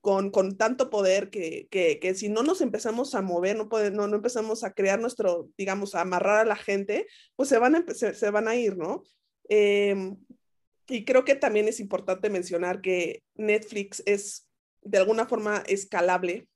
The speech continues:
porque, pues, puede llegar a mucha gente, ¿me explico? O sea, mucha gente en el mundo, en, eh, alrededor del mundo,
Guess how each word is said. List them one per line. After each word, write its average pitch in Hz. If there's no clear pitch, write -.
porque, 202
pues, 240
puede 269
llegar 240
a 320
mucha 294
gente, 277
¿me 175
explico? 220
O 208
sea, 202
mucha 294
gente 247
en 196
el 185
mundo, 226
en, 175
eh, 185
alrededor 190
del 202
mundo, 208